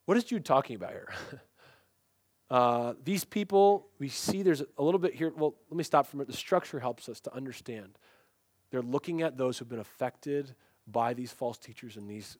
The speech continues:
and these, uh, I almost call them foxes, these wolves. And they're gonna say, "How do you care for them?" These people are doubting. They are perhaps on the edge of destruction. The text says, "Snatch them out of the fire."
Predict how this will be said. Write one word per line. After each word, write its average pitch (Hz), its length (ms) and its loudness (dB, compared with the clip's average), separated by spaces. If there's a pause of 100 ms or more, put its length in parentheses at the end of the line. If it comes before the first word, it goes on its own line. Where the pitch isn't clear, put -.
(100)
and 110 120 -10
these, 113 240 -8
uh, 98 320 -8
I - 220 -20
almost 107 160 -18
call - 80 -20
them 98 140 -18
foxes, 101 420 -12
these 107 180 -14
wolves. 113 600 -10 (960)
And 127 120 -2
they're 127 100 0
gonna 123 100 -2
say, 123 180 0
"How 120 200 0
do 135 40 -4
you 131 120 -8
care 123 200 -2
for 107 140 -12
them?" 95 180 -14 (1400)
These 165 140 2
people 175 280 2
are 139 80 8
doubting. 143 560 4 (440)
They 139 120 4
are 151 120 10
perhaps 143 500 4
on 143 120 0
the 135 140 -4
edge 139 180 0
of 127 60 -8
destruction. - 540 -2
The 127 80 -6
text - 300 -2
says, 147 320 2 (520)
"Snatch 131 540 -4
them 147 240 -2
out 123 140 -6
of 113 80 -8
the 101 80 -12
fire." 139 580 -6